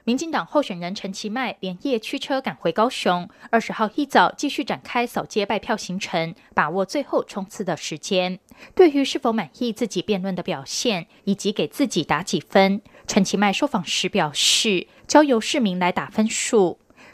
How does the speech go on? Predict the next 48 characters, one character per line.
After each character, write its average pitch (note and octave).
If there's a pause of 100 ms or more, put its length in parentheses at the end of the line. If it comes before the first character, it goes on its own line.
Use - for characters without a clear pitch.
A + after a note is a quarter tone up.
对 A3+
于 F#3
昨 F#3
天 B3
辩 B3+
论 A#3+
结 F#3+
束 A3+
后， A3+ (160)
两 E3+
人 F#3+
握 D4+
手 G#3+
拥 G#3
抱 C4+
时 F3
交 A3+
头 F#3
接 B3
耳， A#3
在 G3+
说 A3+
些 B3
什 -
么， D#3+ (280)
陈 -
其 B3+
迈 C#4+
表 F3
示， - (260)
因 A3+
为 A3
选 G#3
举 G3
越 F3+
来 D#3
越 G3+
激 A3
烈， A3+ (160)
所 -
以 D#4
他 -
就 B3+
跟 B3+
韩 G#3+
国 G3
瑜 G3
说， B3+